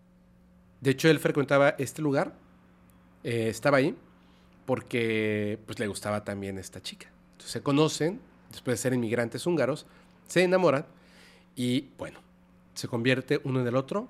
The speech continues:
en el amor de su vida. Después de esto, tiempo después, fruto de este amor entre dos personas, nace Judith Varzi, esta niña de la que te comentaba en un principio.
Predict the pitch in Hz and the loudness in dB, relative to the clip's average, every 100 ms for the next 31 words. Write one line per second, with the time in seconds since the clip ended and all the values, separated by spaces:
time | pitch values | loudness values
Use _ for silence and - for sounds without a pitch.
0 | - - 107 107 104 107 104 - 85 76 | -12 -12 -4 -2 2 0 -2 -6 -10 -12
1 | - - _ _ - _ - _ _ 127 | -16 -20 _ _ -20 _ -20 _ _ -2
2 | 147 - 226 233 170 - 202 139 127 160 | 0 2 4 4 2 0 -4 -2 2 2
3 | - - 175 - - - - - - - | 2 0 0 0 -16 -20 -20 -20 -20 -20
4 | - 131 131 131 135 127 110 - 127 120 | -8 -2 0 2 2 0 -2 -4 -2 0
5 | 110 101 98 98 - _ _ _ - 104 | -2 -4 -6 -12 -20 _ _ _ -10 0
6 | 139 147 - - 117 107 117 107 - 135 | 0 0 -6 -16 -10 -4 -4 -2 -2 2
7 | 175 151 151 - - - - 131 139 127 | 4 4 2 -6 -20 -20 -10 2 2 4
8 | - 156 - 120 117 139 131 - - 120 | 2 -2 -4 -4 0 2 2 -2 -12 -2
9 | 143 170 170 101 - - - - - - | 0 2 -2 -12 -16 -20 -20 -20 -20 -20
10 | - - - - 104 - 113 131 131 123 | -20 -20 -20 -16 -14 -6 0 2 4 2
11 | 123 104 - 101 101 95 110 107 104 123 | 2 -2 -6 -8 -6 -4 -2 -4 -4 -6
12 | - 175 | -4 -4